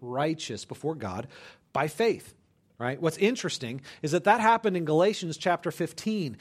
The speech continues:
He wasn't circumcised until Galatians chapter seventeen. He became a believer years before he was circumcised. And essentially what he's saying, what Paul is saying is, is, "Look, really, circumcision? Circumcision came later,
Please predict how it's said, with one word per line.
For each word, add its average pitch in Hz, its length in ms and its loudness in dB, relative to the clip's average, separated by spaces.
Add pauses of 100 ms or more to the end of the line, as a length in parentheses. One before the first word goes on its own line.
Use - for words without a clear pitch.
(140)
He 262 80 0
wasn't 277 300 4
circumcised 160 840 0
until 190 220 0
Galatians 202 580 2
chapter 180 360 0
seventeen. 190 880 -2 (1080)
He 240 140 2
became 247 340 2
a 240 80 4
believer 226 560 4
years 254 680 4
before 214 720 4 (200)
he 233 140 2
was 240 140 0
circumcised. 156 840 -2 (160)
And 208 80 4
essentially 233 440 4
what 208 160 6
he's 196 100 -2
saying, 240 360 2
what 185 120 -2
Paul 233 240 6
is 185 80 0
saying 233 360 0
is, 165 120 -4 (180)
is, 185 140 0
"Look, 277 260 4
really, 233 400 2
circumcision? 269 760 -2 (920)
Circumcision 277 640 2
came 254 280 2 (260)
later, 277 760 6